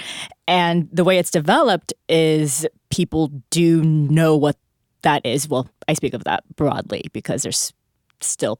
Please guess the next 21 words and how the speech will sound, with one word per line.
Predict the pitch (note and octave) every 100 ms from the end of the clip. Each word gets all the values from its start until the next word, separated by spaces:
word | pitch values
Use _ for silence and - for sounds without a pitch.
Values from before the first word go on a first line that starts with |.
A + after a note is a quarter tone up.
| _
always | C3+ B2+ C3+
work | C#3+ -
to | C#3+
be |
done | C3+ B2+
there. | C3+ C3+ C#3+ - - - - - _
But | F3 F#3+ F#3 - -
it's, | G#3+ G#3 G#3+
it's | A3+
a | A#3
more | A3
common | - G#3 F#3+ D#3+ D3+
term | - F3 D#3+ D3 C#3
now. | B2+ - G#1+ - -
And | F3 F3
I | - D#3+
think | - _ G#3+ B3 D#4 _ -
what | E3+ F3+
has | F3 E3 C3+
changed | - - - C#3+ D3 G3 C#4+ D#4 C4+ - - E3
is | D#3+ D#3 D3+ D3+ D3+